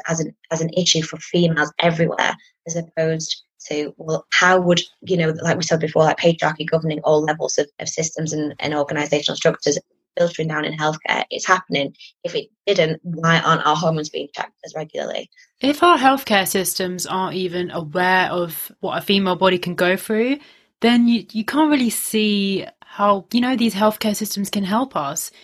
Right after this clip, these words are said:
Speaker 2: You kind of start feeling helpless in a sense.
Speaker 1: Definitely. I would, yeah. I mean, again, I can speak from personal experience, definitely feel helpless. You've, because if they're not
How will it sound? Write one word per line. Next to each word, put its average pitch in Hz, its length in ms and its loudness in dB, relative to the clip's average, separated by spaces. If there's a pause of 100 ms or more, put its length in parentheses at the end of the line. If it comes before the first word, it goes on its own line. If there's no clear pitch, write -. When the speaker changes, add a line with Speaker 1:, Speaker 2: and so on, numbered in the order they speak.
(160)
Speaker 2:
You 220 80 0
kind 285 180 4
of 285 80 2
start 220 320 2
feeling 196 600 2 (140)
helpless 208 680 -2
in 202 180 -4
a 202 80 -2
sense. 214 560 -2 (140)
Speaker 1:
Definitely. 196 840 -2
I 190 140 4
would, 202 200 0 (400)
yeah. 196 340 2 (380)
I 208 60 -2
mean, 214 140 -4
again, 190 220 0
I 185 60 -2
can 190 120 -8
speak - 180 -6
from 175 100 -8
personal 180 280 -2
experience, 170 920 0
definitely 180 340 -2
feel 180 140 2
helpless. 175 480 0
You've, 180 140 -4 (280)
because 202 240 -8
if 196 120 -2
they're 202 240 0
not 214 260 2